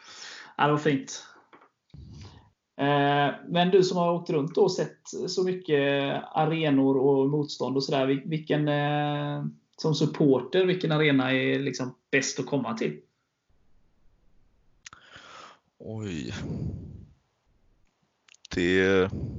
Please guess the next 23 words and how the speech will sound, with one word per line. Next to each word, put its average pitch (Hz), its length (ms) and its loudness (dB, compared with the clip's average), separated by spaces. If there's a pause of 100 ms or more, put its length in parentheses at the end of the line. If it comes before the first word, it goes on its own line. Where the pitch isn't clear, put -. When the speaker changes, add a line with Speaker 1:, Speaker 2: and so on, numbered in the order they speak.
(1500)
Speaker 2:
Då - 100 -12
skulle - 440 -6
man 85 180 0
ju 95 60 0
ändå 90 200 -4
vilja, 82 340 0
alltså 92 220 -2
det 98 180 2
är 85 300 -2
mest 95 320 -4
för - 80 -8
stämningen - 800 -4
då. 95 120 2 (640)
Eh, 95 220 -12
Speaker 1:
Ja. 139 120 -2
Speaker 2:
så 95 140 -2
är 71 180 -2
det - 120 -2
ju 92 300 4
någon 76 240 -4
av - 100 -6
derbyarenorna. 73 960 -4 (120)
Jag 87 520 2